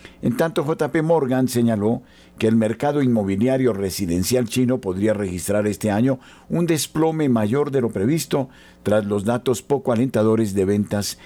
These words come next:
e inversión del sector. Los analistas de la correduría esperan ahora que el valor de las ventas residenciales de China para el año fiscal dos mil veintitrés se contraiga diez por ciento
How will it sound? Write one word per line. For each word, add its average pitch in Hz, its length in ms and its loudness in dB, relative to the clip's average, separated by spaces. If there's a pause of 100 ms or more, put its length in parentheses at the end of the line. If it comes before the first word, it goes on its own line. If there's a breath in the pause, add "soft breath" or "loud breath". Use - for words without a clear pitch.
(140 loud breath)
e - 120 -4
inversión 87 560 0
del 87 120 -2
sector. 107 540 -2 (680 loud breath)
Los 98 180 -2
analistas 104 640 0
de 90 140 2
la 82 160 0
correduría 98 640 2
esperan 107 480 -2
ahora 113 340 0 (440 loud breath)
que 117 100 2
el 113 80 2
valor 123 320 2
de 131 100 0
las 107 240 0
ventas 123 540 0
residenciales 95 880 0
de 92 80 0
China 110 380 0
para 85 180 0
el 90 80 2
año 107 300 2 (320 loud breath)
fiscal 113 440 -2
dos 87 200 -2
mil 104 140 0
veintitrés 110 600 -2 (300 loud breath)
se - 260 -4
contraiga 127 640 0
diez 120 280 0
por 135 160 -4
ciento 107 440 -2